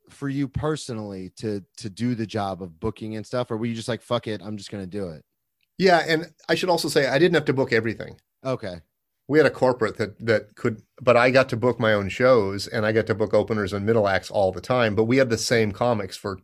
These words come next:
Speaker 2: Tuesday through Sunday.
Speaker 1: Oh, okay.
Speaker 2: So it wasn't like Hollywood where they have four shows a night. I mean, there's
Speaker 1: Yeah.
Speaker 2: two different rooms, and so there's two shows in the big room, two shows in the small room, and they'll have, like, eight or ten comics per show. So that Paige, who books that club, has to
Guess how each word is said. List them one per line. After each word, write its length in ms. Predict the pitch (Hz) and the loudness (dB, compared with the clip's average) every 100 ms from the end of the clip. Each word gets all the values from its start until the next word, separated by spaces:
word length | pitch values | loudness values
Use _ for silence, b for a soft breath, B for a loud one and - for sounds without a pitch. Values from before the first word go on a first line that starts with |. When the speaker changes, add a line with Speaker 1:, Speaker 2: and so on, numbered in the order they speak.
| - | -8
Speaker 2:
Tuesday 340 | 117 104 104 | -4 -2 -2
through 180 | 95 95 | -4 -6
Sunday. 440 | - 107 104 82 - _ _ 151 | -4 -2 -2 -6 -12 _ _ -4
Speaker 1:
Oh, 240 | 139 151 | -2 -2
okay. 180 | 143 90 | -4 -2
Speaker 2:
So 220 | 139 123 | 4 6
it 100 | 123 | 6
wasn't 460 | 127 143 139 139 131 | 6 6 4 0 2
like 180 | 117 - | 2 2
Hollywood 600 | 131 127 113 104 101 95 | 4 6 6 4 2 2
where 180 | 104 | 2
they 160 | 101 101 | 2 4
have 320 | 101 98 87 - | 4 4 0 -8
four 280 | - 117 113 | -2 4 4
shows 280 | 117 107 98 | 4 0 0
a 60 | 101 | -2
night. 360 | 101 110 120 _ _ _ _ _ _ _ _ _ - | 0 0 -4 _ _ _ _ _ _ _ _ _ -2
I 40 | |
mean, 60 | 131 | 0
there's 140 | 110 | 2
Speaker 1:
Yeah. 60 | - | 4
Speaker 2:
two 100 | 143 | 4
different 280 | 117 117 117 | 4 2 2
rooms, 440 | 117 123 123 - _ | 0 0 -4 -8 _
and 160 | 127 113 | -8 -4
so 120 | 127 | -2
there's 180 | 107 - | -2 -2
two 160 | 139 | -2
shows 320 | 127 135 123 123 | 0 0 0 0
in 40 | |
the 40 | 113 | -2
big 160 | 117 | 0
room, 200 | 120 120 | 0 -2
two 160 | 113 120 | -2 -4
shows 320 | - 120 110 | 0 0 0
in 60 | 113 | -4
the 60 | 98 | -4
small 260 | 120 113 | 0 2
room, 200 | 120 123 | 2 0
and 80 | 110 | 2
they'll 120 | 104 | 2
have, 180 | 113 104 | 2 0
like, 200 | 101 - | -2 -2
eight 180 | 113 110 | -2 -2
or 60 | |
ten 180 | 104 110 | -2 -4
comics 400 | 107 110 113 113 | -2 -2 -2 -6
per 180 | - 110 | -6 -8
show. 380 | - 110 110 120 | -2 2 2 0
So 160 | - 101 | -2 0
that 360 | 113 127 - _ b b b b - | 4 2 0 _ b b b b -2
Paige, 400 | 131 143 127 110 | 4 6 6 2
who 100 | 117 | 0
books 300 | 110 117 - | 0 -2 0
that 180 | 117 113 | 0 0
club, 300 | 113 104 98 | 0 0 0
has 360 | 110 110 - - | -2 -2 -4 -4
to 420 | 110 104 98 | -4 -4 -6